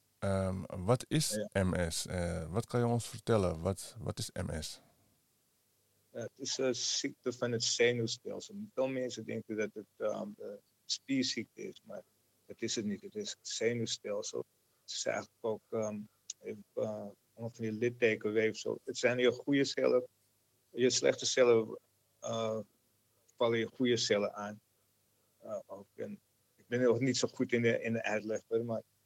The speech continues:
Speaker 2: in ieder geval, je krijgt, daardoor krijg je littekenweefsels op je hersenen en bij je ruggenmerg kun je het krijgen. Waardoor het contact, zeg maar, eh, net als met een, ehm,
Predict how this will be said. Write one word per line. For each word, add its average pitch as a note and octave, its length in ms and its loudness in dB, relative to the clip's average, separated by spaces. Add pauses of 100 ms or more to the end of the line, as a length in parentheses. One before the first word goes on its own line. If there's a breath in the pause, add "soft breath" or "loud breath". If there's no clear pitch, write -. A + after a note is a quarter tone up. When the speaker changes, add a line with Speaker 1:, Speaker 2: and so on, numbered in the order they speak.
(420)
Speaker 2:
in B2 140 -6
ieder A#2+ 60 -2
geval, B2 220 8
je B2 140 6
krijgt, A#2+ 340 6
daardoor B2 300 6
krijg A#2 340 4
je A2+ 200 6
littekenweefsels A2 1120 6
op G#2 120 -12
je G#2+ 100 -6
hersenen A2+ 580 2
en G2+ 240 -18 (220)
bij G#2 240 -4
je G#2 60 -6
ruggenmerg A2 580 -4
kun A2+ 120 0
je G#2+ 80 2
het G#2 140 -4
krijgen. G#2+ 360 -4 (300)
Waardoor A#2+ 260 4
het A#2+ 120 2
contact, C3+ 640 4
zeg B2 200 0
maar, B2 240 2 (480)
eh, A#2 360 -2 (260)
net B2+ 180 0
als A#2+ 240 4
met A#2 300 -4
een, A2+ 220 -2
ehm, G#2+ 240 -4